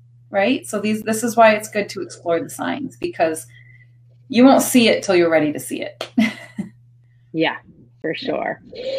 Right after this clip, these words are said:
Speaker 2: Yeah. And sometimes you just need to hear it, like, somebody say, "Hey, that's not normal." Like, it's
Speaker 1: Mm-hmm.
Speaker 2: not normal to struggle like that all the time. You
Speaker 1: Right.
Speaker 2: know, it's just like, uh, you know, I'm big on health and, and it, it's normal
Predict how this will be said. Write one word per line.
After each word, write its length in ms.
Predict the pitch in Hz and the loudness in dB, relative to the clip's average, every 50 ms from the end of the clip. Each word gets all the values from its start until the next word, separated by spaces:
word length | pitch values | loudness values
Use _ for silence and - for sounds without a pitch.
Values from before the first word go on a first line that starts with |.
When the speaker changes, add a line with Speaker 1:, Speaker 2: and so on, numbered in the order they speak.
| 539 523 - - - | -8 -8 -10 -12 -6
Speaker 2:
Yeah. 280 | - 165 156 156 170 - - | -2 0 2 2 2 2 2
And 120 | - 247 | 2 4
sometimes 400 | 262 320 294 277 277 262 247 220 | 4 4 4 4 4 4 4 4
you 60 | 226 214 | 4 4
just 180 | 214 214 208 214 | 4 4 4 2
need 200 | 196 180 165 156 | 2 2 2 2
to 80 | 151 | 2
hear 220 | 151 214 214 214 190 | 2 4 4 4 2
it, 80 | - | 2
like, 220 | 165 160 160 156 - | 2 0 0 0 -2
somebody 360 | - 185 175 165 165 165 165 | -2 0 2 2 2 2 2
say, 160 | - 185 165 | 0 -2 -2
"Hey, 180 | 160 190 226 220 | 0 0 0 2
that's 240 | 226 214 - - | 2 0 0 -2
not 180 | 233 220 202 - | -4 -6 -4 -4
normal." 480 | 156 160 196 220 208 143 104 - - - - - - - _ _ _ _ | -4 -4 -2 -2 -2 -2 -4 -6 -10 -14 -18 -20 -20 -20 _ _ _ _
Like, 180 | - 170 165 160 | -6 -4 -2 2
it's 260 | 214 185 202 214 - | 4 6 6 6 6
Speaker 1:
Mm-hmm. 100 | 214 202 | 6 6
Speaker 2:
not 240 | 196 196 202 175 175 | 6 6 4 2 0
normal 640 | 170 170 175 180 202 226 247 247 208 165 147 147 151 | 0 0 2 4 4 4 4 4 2 2 2 0 -2
to 120 | - - 170 | -2 -4 -8
struggle 380 | - - 247 311 359 330 208 156 | -4 0 2 4 4 6 4 4
like 200 | 139 135 143 - | 4 2 0 0
that 200 | 143 135 139 131 | 0 0 0 0
all 180 | 135 123 117 104 | -2 -2 -4 -4
the 80 | 123 156 | -6 -6
time. 460 | - 160 139 120 110 95 95 113 - - - - - - - - - _ - | -6 -6 -6 -6 -6 -8 -10 -14 -16 -18 -20 -20 -20 -20 -20 -20 -20 _ 0
You 80 | 185 | 2
Speaker 1:
Right. 120 | 170 160 165 | 4 4 4
Speaker 2:
know, 60 | 156 | 2
it's 120 | 208 196 | 2 4
just 180 | - 233 190 - | 4 2 2 2
like, 100 | 233 - - - _ - - - _ _ _ _ - | -2 -4 -4 -10 _ -20 -20 -20 _ _ _ _ -6
uh, 60 | 131 - - 247 - - | -6 -4 -6 -8 -2 2
you 100 | 220 202 202 | 2 2 4
know, 120 | 190 165 | 4 4
I'm 200 | 156 156 160 151 | 4 4 4 4
big 140 | - 190 170 156 | 4 4 4 4
on 120 | 139 147 | 0 -2
health 340 | - 180 233 247 233 214 - | -2 0 4 4 4 4 4
and, 200 | 190 160 165 165 - | 2 0 0 -2 -4
and 400 | - 175 170 170 165 165 165 156 - - - _ - | -6 -4 -4 -2 -2 -2 -4 -4 -6 -8 -12 _ -2
it, 160 | 220 453 - 440 | -2 -2 2 4
it's 240 | 466 415 - - 208 | 2 2 2 0 0
normal 800 | 190 196 196 202 220 254 269 240 185 143 131 147 202 233 226 | 0 2 4 4 4 2 2 2 2 0 0 0 -2 -4 -6